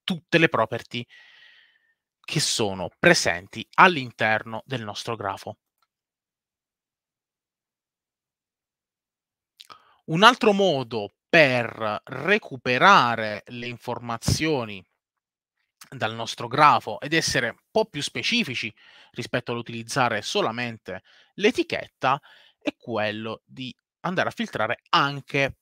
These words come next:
per proprietà. Come facciamo? Semplicemente in questa maniera. Andiamo ad aggiungere all'interno della coppia di parentesi tonde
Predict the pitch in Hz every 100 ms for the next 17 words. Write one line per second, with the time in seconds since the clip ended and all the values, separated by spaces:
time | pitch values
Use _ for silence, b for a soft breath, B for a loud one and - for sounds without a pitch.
0 | _ 139 123 120 117 113 - 120 120 104
1 | - 78 233 208 139 - 117 107 113 220
2 | 214 247 226 123 120 117 120 - 123 117
3 | 104 98 104 180 170 143 143 151 123 110
4 | - 233 277 208 156 160 135 123 117 117
5 | 123 123 113 110 107 107 117 110 104 95
6 | 95 127 208